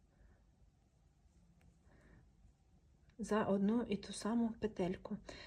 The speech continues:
Далі виводимо в шишечці, але стараємося, щоб вона в нас вийшла в одному і тому самому місці. Далі зв'язуємо звичайні вузлики, зв'язуємо на дві штучки,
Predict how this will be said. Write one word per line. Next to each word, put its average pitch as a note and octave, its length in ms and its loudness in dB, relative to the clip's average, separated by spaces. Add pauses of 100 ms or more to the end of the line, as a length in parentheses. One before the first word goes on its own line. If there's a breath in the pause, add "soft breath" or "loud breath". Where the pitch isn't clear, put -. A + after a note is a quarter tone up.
(160 loud breath)
Далі F#3+ 380 6
виводимо G3 800 4
в F#3 80 -2
шишечці, B3 680 4
але G3+ 200 6
стараємося, A3 560 4
щоб - 160 -2
вона F3+ 160 4
в D#3+ 40 0
нас E3+ 340 0
вийшла A3+ 300 6
в F3+ 320 6
одному G3 680 6
і F#3 80 2
тому G#3 400 4
самому G3 540 4
місці. F#3 640 2 (920 loud breath)
Далі E3 360 6 (240)
зв'язуємо F#3+ 1200 4
звичайні G3 580 4
вузлики, G3+ 600 0 (680 loud breath)
зв'язуємо F#3+ 840 2
на F#3 160 4
дві F#3 220 2
штучки, F#3+ 600 2